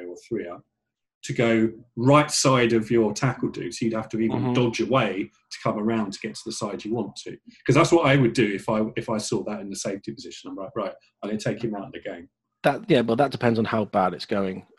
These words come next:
Speaker 2: Um, if you're, if they're going down the other side and they're all caged up and then they've used someone to come around your lines and
Speaker 1: But elves,
Speaker 2: that
Speaker 1: elves aren't caging anyway, is what I mean. I, I
Speaker 2: Well,
Speaker 1: think
Speaker 2: side,
Speaker 1: it's
Speaker 2: a sideline caging, sorry, as well, man. As
Speaker 1: Yeah,
Speaker 2: a screening
Speaker 1: yeah.
Speaker 2: sideline caging. So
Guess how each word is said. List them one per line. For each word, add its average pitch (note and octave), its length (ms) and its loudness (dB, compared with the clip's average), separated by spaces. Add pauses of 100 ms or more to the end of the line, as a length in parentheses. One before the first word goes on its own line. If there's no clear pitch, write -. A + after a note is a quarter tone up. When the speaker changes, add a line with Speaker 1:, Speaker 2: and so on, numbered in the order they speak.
Speaker 2:
Um, G#2 420 -2
if A#2 140 -2
you're, A#2 360 6 (280)
if B2 80 -2
they're B2+ 120 4
going A2+ 200 4
down A2 100 2
the G#2+ 80 2
other G#2 140 0
side G#2+ 380 0
and G#2 80 -2
they're G2+ 100 -4
all G#2+ 100 0
caged G#2 380 -2
up G#2+ 260 -2
and G2+ 100 -2
then G#2 120 0
they've G#2 180 0
used A2 180 0
someone G#2 200 -4
to G#2 40 -8
come A2+ 220 -2
around G#2 140 0
your G#2+ 100 -2
lines G#2 400 -2
and A2+ 100 -6 (240)
Speaker 1:
But - 120 -2
elves, D#3+ 380 8
Speaker 2:
that C3 120 8
Speaker 1:
elves E3+ 180 10
aren't G#2 200 0
caging G#2+ 420 -2
anyway, F#2+ 340 -6
is F2 160 -12
what - 120 -10
I - 20 -14
mean. F2+ 260 -12
I, G#2+ 200 -4
I - 20 0
Speaker 2:
Well, D3 140 6
Speaker 1:
think - 100 6
Speaker 2:
side, F3+ 80 10
Speaker 1:
it's - 120 4
Speaker 2:
a D#3+ 40 6
sideline C#3+ 400 6
caging, G2 320 -2
sorry, - 220 -6
as - 100 -10
well, F#2 140 -12
man. - 160 -14 (180)
As A2 120 0
Speaker 1:
Yeah, G#2+ 80 0
Speaker 2:
a - 20 -2
screening G2+ 380 0
Speaker 1:
yeah. - 40 -6
Speaker 2:
sideline G2 220 -6
caging. - 260 -10 (420)
So B2 520 6